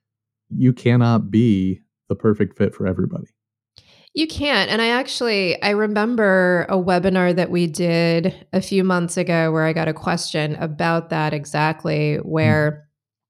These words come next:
Speaker 1: Mm.
Speaker 2: basically this person was trying to figure out how you reconcile bringing in right fit families with meeting your numbers. And
Speaker 1: Mm-hmm.
Speaker 2: my response to that was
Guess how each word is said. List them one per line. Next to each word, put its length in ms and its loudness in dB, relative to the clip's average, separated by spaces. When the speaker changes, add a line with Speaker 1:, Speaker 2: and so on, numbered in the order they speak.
Speaker 1:
Mm. 40 -6
Speaker 2:
basically 440 0
this 200 -2
person 320 -2
was 180 -2
trying 360 -2
to 80 -2
figure 320 -2
out 420 0
how 360 -2
you 280 0
reconcile 1300 0
bringing 360 0
in 180 0
right 280 -2
fit 200 -4
families 420 -2
with 160 -4
meeting 280 -2
your 120 -6
numbers. 880 -4
And 580 0
Speaker 1:
Mm-hmm. 120 0
Speaker 2:
my 100 -2
response 760 -2
to 100 -2
that 460 0
was 760 0